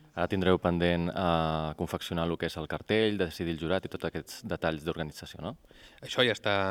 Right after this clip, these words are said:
Speaker 2: ja està muntat. El cartell estàvem, no l'hem tret encara perquè encara hi ha sponsors que a l'últim moment s'han, s'han assabentat d'aquest canvi i ens estan, eh, demanant sponsoritzar amb, amb premis finals a,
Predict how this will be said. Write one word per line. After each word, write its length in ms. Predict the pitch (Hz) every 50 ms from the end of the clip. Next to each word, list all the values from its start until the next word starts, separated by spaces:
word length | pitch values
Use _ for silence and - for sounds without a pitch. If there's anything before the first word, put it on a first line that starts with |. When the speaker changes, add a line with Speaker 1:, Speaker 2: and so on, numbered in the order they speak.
| 92 87
Speaker 2:
ja 140 | 87 90 87
està 120 | - -
muntat. 600 | 90 92 90 87 - 123 131 139 165 170 - - - - - -
El 140 | - 90 87
cartell 480 | - 95 92 - - 101 101 98 95 95 -
estàvem, 400 | 95 - - 95 98 98 98 95 95 98 - - - - -
no 180 | 98 98 98 98
l'hem 140 | 98 98 92
tret 220 | - 107 92 -
encara 320 | 98 95 - 101 101 101
perquè 220 | 95 95 - - 92
encara 240 | 85 104 101 101 101
hi 60 | 101 101
ha 80 | 101 101 95 90
sponsors 480 | 90 - - - 104 101 - - 101 -
que 80 | - 95
a 0 |
l'últim 240 | 98 95 - 98
moment 300 | 95 92 98 98 98 92 - -
s'han, 240 | - - 98 92 - - - - - -
s'han 180 | - - 104 101
assabentat 540 | 95 - 101 95 92 90 - 120 117 110
d'aquest 240 | 101 92 - 95 -
canvi 380 | - 104 120 131 127 113 92 90 - 101
i 80 | 101
ens 240 | 95 90 87 - 95
estan, 480 | - - 95 92 92 90 90 90 87 87 - - - - - - - - _ -
eh, 160 | - 85 85 82
demanant 400 | 90 92 92 90 92 98 98 95 92 -
sponsoritzar 840 | - - 92 - 101 90 87 85 95 92 90 90 90 90 90 90 90
amb, 160 | 87 87 - 92
amb 160 | 90 82 -
premis 340 | - 95 95 98 95 90 -
finals 460 | - 90 90 92 92 90 85 - -
a, 80 | 85